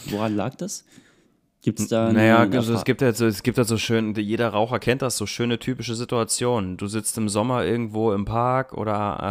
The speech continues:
Speaker 2: äh, am Lagerfeuer abends oder nach einem guten Essen draußen beim Grillen. Äh, das sind so Triggermomente für Raucher,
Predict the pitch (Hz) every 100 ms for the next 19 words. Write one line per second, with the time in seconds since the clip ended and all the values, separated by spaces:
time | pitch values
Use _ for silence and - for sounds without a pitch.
0 | 101 98 98 98 - 104 113 139 131 -
1 | 113 113 - 107 107 107 104 - 98 101
2 | 104 107 104 110 110 127 - 110 101 107
3 | 107 101 101 101 120 123 113 113 110 110
4 | - - - - - _ _ - 101 98
5 | 98 98 98 95 95 107 _ _ _ _
6 | _ - - - 110 123 123 120 - -
7 | 139 147 127 113 110 113 - 107 101 104
8 | 113 131 170